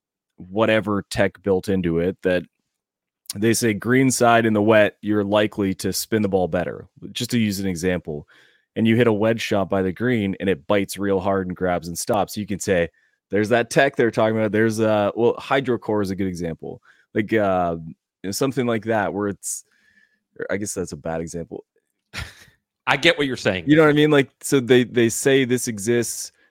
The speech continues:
Speaker 1: in the ball and it's gonna save you in this condition, and then it happens, you can relate to that tech, right?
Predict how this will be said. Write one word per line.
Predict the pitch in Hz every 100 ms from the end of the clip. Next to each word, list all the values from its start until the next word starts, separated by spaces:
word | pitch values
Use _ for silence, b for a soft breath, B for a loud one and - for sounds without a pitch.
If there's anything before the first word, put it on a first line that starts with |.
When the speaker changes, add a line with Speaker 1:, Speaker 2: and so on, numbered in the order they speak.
| _ 123
Speaker 1:
in | 131
the |
ball | 113 113 110 104
and | 101
it's | 98
gonna | 107
save | 98 113 113
you | 110
in | 104
this | 113 117
condition, | 113 101 101 - 110
and |
then | 104
it | 104
happens, | 135 156 113 98 95
you | 107
can | 120 104
relate | 107 101 107 110 -
to | 98
that | 90 -
tech, | - 78 - _ _ _ -
right? | 87 110